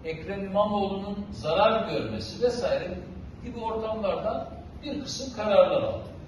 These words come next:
Dedik ki, e, dedim ki sözcülük makamını kaldırıyor. Dolayısıyla,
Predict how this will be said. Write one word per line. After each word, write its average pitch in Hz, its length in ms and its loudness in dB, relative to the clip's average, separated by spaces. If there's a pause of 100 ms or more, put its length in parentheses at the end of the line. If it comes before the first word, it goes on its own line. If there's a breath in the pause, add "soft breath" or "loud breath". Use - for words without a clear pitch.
(360)
Dedik 185 400 -6
ki, 214 240 -6 (480)
e, 151 160 -10
dedim 147 360 -4
ki - 360 -6 (180)
sözcülük 208 800 -2
makamını 135 760 -2 (200)
kaldırıyor. 95 500 0 (840)
Dolayısıyla, 214 880 0